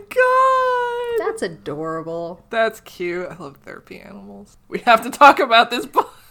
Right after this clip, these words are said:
Speaker 2: We do. We have to talk about this book.
Speaker 1: Hi.
Speaker 2: So, there is now open warfare after all these years of subversive fighting. But his team is still intact.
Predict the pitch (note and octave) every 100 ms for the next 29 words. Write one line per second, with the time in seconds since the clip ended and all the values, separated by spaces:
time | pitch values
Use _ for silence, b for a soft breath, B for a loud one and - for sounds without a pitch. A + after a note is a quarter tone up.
0 | _ - G3+ F#3 C#3+ - - G3 G3+ A#3
1 | B4+ F#4+ - E4 E3 - - - - F#3+
2 | - F#4 C#4 C4 B3+ B3+ C4 C4+ C#4+ _
3 | - - C4+ C4 - G3 G3 B3+ C#4+ C4
4 | B3 B3 A3+ A3 A3+ A#3+ G#3+ D#3+ D3+ -
5 | D3 C#3+ D#3 _ E3 E3 E3 - G3 A3
6 | G#3+ A3 - E3 D#3+ D#3 D#3 - D#3 E3+
7 | D3+ E3+ F#3 F#3+ F#3 - D3+ D3 C#3+ C#3+
8 | - _ - B3+ - - - A#3 - C#4+
9 | C4+ C4 - A#3 A3+ A3 G3 D3 D#3 -